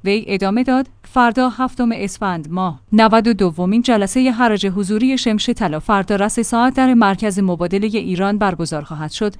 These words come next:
و خریداران شمش طلا در این جلسه از حراج شمش در روز چهارشنبه هشتم اسفند ماه، فارغ از اینکه بانک‌ها تعطیل باشند یا دایر،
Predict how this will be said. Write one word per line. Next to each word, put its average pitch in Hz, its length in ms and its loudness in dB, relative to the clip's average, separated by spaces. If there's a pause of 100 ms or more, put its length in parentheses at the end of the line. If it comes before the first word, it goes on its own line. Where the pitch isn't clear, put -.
(140)
و 196 120 2
خریداران 202 640 0
شمش 220 340 -2
طلا 190 320 0
در 190 160 0
این 233 140 2
جلسه 226 380 0
از 220 200 -2
حراج 190 320 -2
شمش - 440 -8 (120)
در 233 120 6
روز 285 240 -2
چهارشنبه 214 680 -2
هشتم 226 440 -2
اسفند 233 580 0
ماه، 202 320 -2
فارغ 233 280 0
از 214 200 -4
اینکه 240 220 2
بانک‌ها 180 440 -4
تعطیل 190 440 -4
باشند 214 440 -6
یا 214 140 -2
دایر، 196 420 -4